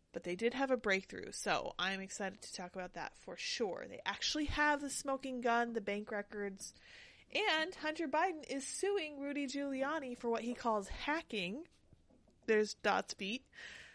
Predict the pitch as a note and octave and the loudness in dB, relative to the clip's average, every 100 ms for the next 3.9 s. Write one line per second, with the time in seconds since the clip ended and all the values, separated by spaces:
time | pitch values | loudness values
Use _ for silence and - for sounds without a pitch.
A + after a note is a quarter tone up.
0 | - - B3 G3 F#3+ - G#3+ G3+ F#3+ F#3+ | -16 -6 2 4 4 4 0 2 2 2
1 | F#3+ F#3 G3+ F#3+ - A3+ C#4+ B3 D#3 F4 | 2 2 4 0 -2 -2 0 0 0 0
2 | - - - - - _ _ - - - | -2 -6 -20 -20 -20 _ _ -18 -16 -12
3 | - F#3+ G3 F#3 F#3 F3 - A#3+ E4 | -10 -8 -6 -6 -6 -10 -4 -2 -2